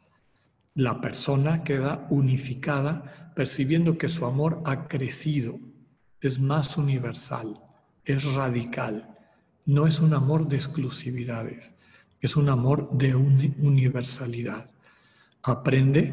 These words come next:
por lo tanto, a amar como Dios ama. Lo contempla en su creación.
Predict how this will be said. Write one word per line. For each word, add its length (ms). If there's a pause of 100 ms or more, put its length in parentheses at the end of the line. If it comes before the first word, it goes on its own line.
(120)
por 140
lo 140
tanto, 280
a 60
amar 300
como 260
Dios 320
ama. 320 (720)
Lo 300
contempla 800 (240)
en 160
su 220
creación. 720